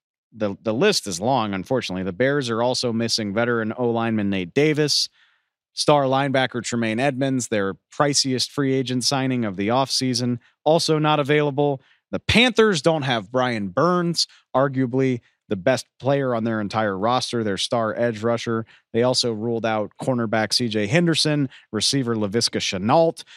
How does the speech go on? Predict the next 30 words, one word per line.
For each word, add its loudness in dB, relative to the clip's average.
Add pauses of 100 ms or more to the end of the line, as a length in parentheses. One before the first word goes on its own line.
(200)
Veteran 2
receiver 0
D -2
J -2
Chark -2
is -4
also -2
doubtful 0
to -2
play. 0 (1400)
Quick 4 (680)
name. 4
Okay, 2
I -6
mean, 2
D 4
J 4
Moore 2
still 2
expected 0
to -4
play. 0 (600)
As -2
far 2
as, 0
like, 0
household 2
names 0
go, -2 (1040)
that's, 0